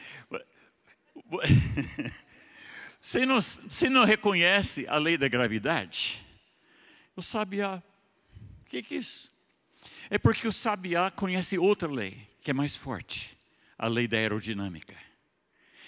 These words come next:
A lei da aerodinâmica é muito mais forte do que a lei da gravidade. Por isso que os aviões também voam. Por isso que os pássaros voam.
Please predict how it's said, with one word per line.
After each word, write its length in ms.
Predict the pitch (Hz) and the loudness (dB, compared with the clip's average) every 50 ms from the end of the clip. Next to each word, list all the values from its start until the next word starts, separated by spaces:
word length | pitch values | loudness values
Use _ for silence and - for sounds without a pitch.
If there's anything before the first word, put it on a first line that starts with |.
| - - - - - | -20 -20 -20 -14 -6
A 120 | - 147 151 | -2 0 2
lei 240 | 151 175 202 214 180 | 2 2 2 2 4
da 100 | 160 151 | 4 4
aerodinâmica 920 | 143 151 156 151 143 123 - 135 123 123 147 170 165 156 - - 127 - - | 4 4 2 0 -2 -4 -4 -4 -2 -2 -2 -2 -2 -4 -6 -6 -8 -8 -8
é 80 | 131 | -8
muito 320 | 135 135 165 180 - 202 180 | -8 -8 -8 -8 -8 -8 -6
mais 180 | 180 175 - | -6 -6 -8
forte 360 | - - 123 135 135 - 151 147 | -6 -4 -2 -2 -2 -4 -8 -6
do 120 | 143 160 | -6 -6
que 120 | 156 - | -4 -4
a 60 | 151 135 | -4 -2
lei 180 | 131 147 139 | -2 -2 -2
da 100 | 127 135 | -4 -4
gravidade. 840 | 127 135 123 123 117 123 107 104 101 104 - - - - - - - - _ _ _ _ _ _ _ _ _ _ _ _ _ - - - 208 | -4 -4 -4 -4 -6 -6 -8 -8 -10 -12 -12 -12 -12 -12 -12 -14 -20 -20 _ _ _ _ _ _ _ _ _ _ _ _ _ -18 -16 -8 0
Por 120 | - 247 262 | 4 4 4
isso 140 | 254 - - | 4 4 0
que 100 | - 247 | -2 -2
os 120 | 220 185 | 0 2
aviões 460 | 220 226 202 202 220 226 233 220 - | 2 2 2 0 -4 -2 -4 -4 -2
também 340 | - 240 214 196 208 214 208 | -2 -2 0 0 0 0 0
voam. 500 | 196 165 190 185 196 202 185 147 120 - - _ _ _ _ _ _ _ _ _ _ _ _ _ _ _ - - - | 0 0 0 2 4 4 2 2 0 -6 -10 _ _ _ _ _ _ _ _ _ _ _ _ _ _ _ -20 -10 -2
Por 120 | - 226 247 | 2 4 4
isso 120 | 214 - | 4 2
que 100 | - 233 | -2 -2
os 100 | 214 - | -2 -2
pássaros 560 | - 214 220 220 - - 202 190 190 180 160 | -2 -2 -2 -2 -2 -2 -2 -2 -2 -2 -2
voam. 440 | 139 165 170 170 170 160 127 107 | 0 2 2 2 2 0 -2 -4